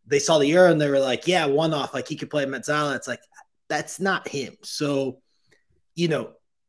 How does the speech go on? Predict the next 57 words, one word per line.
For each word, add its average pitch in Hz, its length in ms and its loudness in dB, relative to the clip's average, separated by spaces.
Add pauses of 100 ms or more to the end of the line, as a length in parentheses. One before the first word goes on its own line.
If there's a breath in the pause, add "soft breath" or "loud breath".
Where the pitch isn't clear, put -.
(280)
to 175 80 -6
kinda 220 220 2
come 208 180 2
around, 185 280 2
I 190 100 6
would 185 140 0
keep 180 220 -4
Locatelli. 151 640 0
I 139 80 -2
think 180 300 0
that 147 120 -4
he 165 260 -8
will 143 300 -2
get 147 200 -8
better 139 260 -2
as 143 120 -4
the 123 80 -12
season 135 300 -6
goes 123 260 -6
on. 139 420 -4 (340 soft breath)
I 139 80 -4
think, 143 440 -6 (380)
you 143 100 -4
know, 135 140 -2
last 147 420 -2
year 165 220 4
he 143 160 -8
came 151 240 -2
off 151 160 -2
an 143 120 -2
injury. 143 640 -2
Uh, 127 100 -10 (160)
we 139 160 -6
reported 151 560 2
before 143 320 0
that 127 120 -6
he's 123 240 -14
not 135 360 -2
a 139 40 -2
hundred 143 200 -4
percent 135 300 -8
healthy. 135 520 -6 (200)
I - 40 -12
think 139 100 2
that's 135 160 -4
why 143 140 4
Allegri 135 320 6
sat - 240 -2
him 135 160 -6
the 117 80 -6
first 151 320 -4
time, 156 320 0
whether 127 220 -4
that's 123 200 -6
true 143 420 4
or 127 80 2
not. 151 420 0